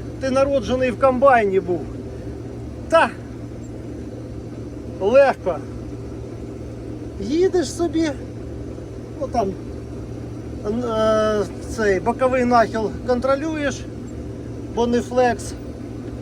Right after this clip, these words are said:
ну і все, чотенько, печеш, всі показники в нормі, значить барабан чотириста сорок,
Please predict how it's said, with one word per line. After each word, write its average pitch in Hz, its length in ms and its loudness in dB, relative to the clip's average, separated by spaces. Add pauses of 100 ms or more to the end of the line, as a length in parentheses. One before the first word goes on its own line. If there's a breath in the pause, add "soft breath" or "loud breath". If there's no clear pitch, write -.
ну 202 120 2
і 220 120 0
все, 285 400 2 (760)
чотенько, 247 520 2 (1900)
печеш, 247 600 2 (960)
всі 247 180 -4
показники 233 680 -2
в 220 60 -4
нормі, 269 360 2
значить 226 360 0
барабан 240 480 4
чотириста 233 560 0
сорок, 277 360 2